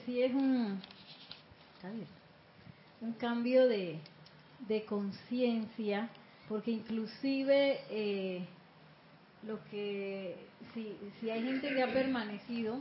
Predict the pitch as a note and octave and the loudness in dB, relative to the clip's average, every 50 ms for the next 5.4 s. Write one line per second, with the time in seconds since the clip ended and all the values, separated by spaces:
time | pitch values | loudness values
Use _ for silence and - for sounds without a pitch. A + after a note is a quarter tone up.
0 | C4+ - - A3+ G#3+ G#3 A#3 A3+ A3 A3+ A#3+ A#3+ A#3 A3+ G#3+ A3 G#3+ - A3+ A3 | -8 -10 -10 -10 -8 -6 -6 -4 -2 0 -2 0 -2 -4 -4 -6 -6 -4 -4 -4
1 | A3+ - G#3 F#3 G3 G3 F#3+ G#3+ G#3+ G#3+ G#3 - - - G#3+ G#3+ G#3+ G#3 G#3 G#3 | -4 -2 -4 -4 -4 -6 -6 -6 -6 -6 -6 -8 -4 -2 -2 -2 -2 -4 -8 -8
2 | G#3 G#3+ G#3+ - - - - - - - - - - - - G3+ G3 F#3+ F#3 F3 | -8 -8 -10 -12 -16 -20 -20 -20 -20 -20 -20 -20 -20 -16 -12 -10 -8 -8 -8 -8
3 | F3 F3 F3 G3+ G3 G3 G#3 F#3+ F#3 F#3 - - A3 G#3 G3+ G3+ G3 A3 G#3+ G#3 | -10 -10 -10 -10 -10 -8 -6 -6 -8 -8 -10 -10 -12 -10 -10 -10 -10 -8 -8 -10
4 | G3+ G3 A3 A3 A3 G#3 F#3+ F#3+ F#3+ F#3 F#3 G#3+ G#3 A3 G#3 F#3 F3+ F3+ E3+ F3 | -10 -10 -10 -10 -10 -10 -10 -8 -10 -10 -10 -10 -10 -10 -10 -10 -12 -12 -14 -14
5 | E3 - - F#3+ F#3 F#3 F#3+ | -16 -12 -8 -6 -4 -4 -6